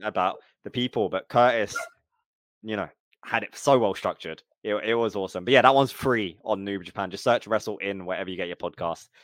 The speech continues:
um, and you can check out Curtis talking all about Masahiro Chono and schooling me on the greatness that is Chono.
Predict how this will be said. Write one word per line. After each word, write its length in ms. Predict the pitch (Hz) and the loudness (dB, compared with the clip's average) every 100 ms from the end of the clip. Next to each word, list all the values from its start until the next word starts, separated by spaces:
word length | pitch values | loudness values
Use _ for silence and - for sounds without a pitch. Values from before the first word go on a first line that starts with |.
| _ _ | _ _
um, 200 | 92 92 | -8 -6
and 100 | 90 | -8
you 60 | 90 | -10
can 80 | 98 | -6
check 180 | 95 - | -6 -4
out 140 | 92 | -6
Curtis 400 | - 92 85 - | -2 -2 -4 -10
talking 320 | - 90 92 | -12 -8 -8
all 180 | 87 90 | -6 -6
about 280 | 85 85 80 - | -2 -2 -4 -6
Masahiro 420 | 90 - 98 87 | -8 -6 -6 -6
Chono 440 | 80 85 85 82 80 _ _ | -6 -6 -6 -6 -10 _ _
and 140 | - 90 | -14 -12
schooling 440 | - 113 101 92 | -2 0 0 -2
me 160 | 90 87 | -6 -8
on 120 | 85 | -8
the 60 | 82 | -6
greatness 400 | 85 80 80 - | -6 -6 -12 -10
that 140 | 78 | -10
is 80 | 78 | -10
Chono. 280 | - 76 | -10 -12